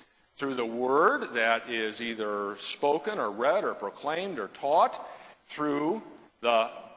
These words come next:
bap-, the, the sacrament of baptism, water and the Word,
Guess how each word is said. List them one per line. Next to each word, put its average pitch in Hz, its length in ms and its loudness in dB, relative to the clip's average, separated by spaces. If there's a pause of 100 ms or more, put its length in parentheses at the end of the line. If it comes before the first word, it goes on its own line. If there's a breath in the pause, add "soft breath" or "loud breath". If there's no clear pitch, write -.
(100)
bap-, 156 400 4
the, 120 240 0
the 110 80 -6
sacrament 156 480 2
of 113 140 -2
baptism, 127 760 2
water 139 480 2 (140)
and 220 420 0 (180)
the 107 80 -4
Word, 90 600 -2